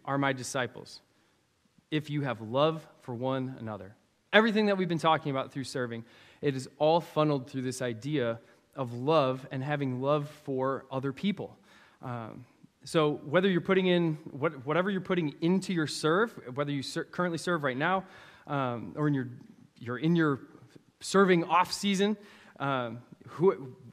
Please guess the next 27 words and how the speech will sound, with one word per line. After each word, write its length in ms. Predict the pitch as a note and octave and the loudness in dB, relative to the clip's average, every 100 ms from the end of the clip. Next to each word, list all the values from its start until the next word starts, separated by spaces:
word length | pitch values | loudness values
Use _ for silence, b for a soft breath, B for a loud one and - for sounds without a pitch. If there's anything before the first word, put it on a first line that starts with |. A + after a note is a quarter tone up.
| _ A2+ | _ -2
what 180 | D3 F#3+ | 2 4
you're 100 | G3+ | 2
doing, 440 | F3+ G3 G3+ G3+ F#3 | 4 4 4 0 -4
who 160 | F3+ | 0
you're 160 | G3 G3 | 2 2
doing 260 | D#3+ F#3 F3+ | 2 4 2
it 100 | - | 0
for, 400 | F3 E3+ F3 D#3+ | -2 0 0 0
how 300 | - E3+ F#3 | 0 2 2
you're 160 | E3+ | 2
doing 260 | D3 D#3 D#3 | 0 0 0
it. 120 | - | -2
Each 180 | F#3+ G3 | -4 -4
of 60 | |
these 200 | F3+ D#3+ | -4 -4
things, 360 | - D3+ C#3+ C#3+ B B B B _ - - - - | -2 0 0 -2 B B B B _ -20 -20 -16 -10
according 340 | - F3+ F#3+ | 0 2 2
to 100 | G3 | 0
the 80 | F3 | -2
Bible, 380 | D#3 F3+ C#3 B2+ | 2 2 0 -4
can 160 | C3+ B2 | -6 -4
set 420 | - - F3+ F3+ | -2 2 2 2
you 180 | F#3 F3+ | -4 -4
apart 520 | C3+ - A#3 G#3+ B2 - _ | -8 -4 0 2 0 -6 _
from 300 | - D#3+ D#3 | -4 0 2
the 80 | D3 | 0
world. 240 | F#3 - | -2 -6